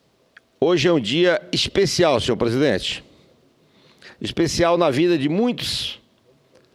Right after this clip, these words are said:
aqui presentes e na vida, e na minha vida em especial. Neste dia vinte e sete de abril, o Brasil comemora o Dia da Empregada Doméstica. Em abril de dois mil e treze,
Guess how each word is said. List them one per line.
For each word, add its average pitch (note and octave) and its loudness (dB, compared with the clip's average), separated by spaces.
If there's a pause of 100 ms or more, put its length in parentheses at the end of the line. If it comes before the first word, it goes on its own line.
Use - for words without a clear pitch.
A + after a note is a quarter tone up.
(280)
aqui C#3+ 0
presentes E3 0
e F#3 -2
na F#3 2
vida, D#3+ 0 (200)
e D3 0
na D3+ 2
minha F3 2
vida E3+ 0
em F3+ 0
especial. C#3+ -2 (720)
Neste G3 2
dia E3 2
vinte D#3 -2
e - -8
sete E3 0
de A2+ 0
abril, A2 0 (760)
o - -4
Brasil F3 2
comemora F3+ 4
o E3+ 0
Dia G3 0 (120)
da E3 2
Empregada E3 2
Doméstica. C3+ 0 (1300)
Em F#3 -2
abril G#3 0
de G3+ -4
dois E3+ 2
mil C#3+ 0
e B2+ -2
treze, - -2